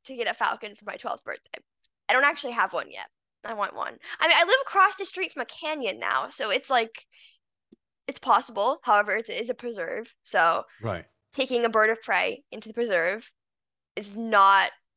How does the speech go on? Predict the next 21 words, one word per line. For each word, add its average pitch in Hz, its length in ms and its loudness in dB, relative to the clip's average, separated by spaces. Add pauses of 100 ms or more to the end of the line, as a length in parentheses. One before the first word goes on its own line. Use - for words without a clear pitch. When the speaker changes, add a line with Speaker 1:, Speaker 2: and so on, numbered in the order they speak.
(120)
Speaker 1:
I 208 80 4
don't 202 140 6
think 202 120 -4
that's 185 200 -6
legal 190 420 -8
'cause 190 240 -10 (220)
the 180 200 -8 (140)
bird - 220 -2
will 240 280 -6
kill - 220 -12
animals. 254 400 -4 (380)
Um, 196 500 10 (400)
but 254 400 10 (400)
I 285 120 6
can 359 220 2
trace 277 340 0
that 247 160 4
interest 214 580 -4 (100)
back 175 420 4
to 240 80 -8
about 190 520 0